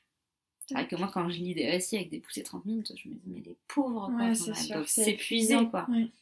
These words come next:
Speaker 2: Mm. On est bien d'accord. Ok, une belle naissance, du coup.
Speaker 1: Ouais,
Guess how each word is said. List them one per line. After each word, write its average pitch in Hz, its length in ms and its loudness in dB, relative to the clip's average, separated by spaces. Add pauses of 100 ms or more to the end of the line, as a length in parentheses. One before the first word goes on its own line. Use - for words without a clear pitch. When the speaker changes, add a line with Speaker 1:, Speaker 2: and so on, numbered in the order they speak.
Speaker 2:
Mm. 247 220 2 (440)
On 233 40 0
est 220 40 2
bien 226 160 0
d'accord. 220 360 -4 (400)
Ok, 285 260 2
une 254 400 0
belle 262 260 2
naissance, 247 540 -2
du 220 160 -4
coup. - 160 -4
Speaker 1:
Ouais, 180 300 -2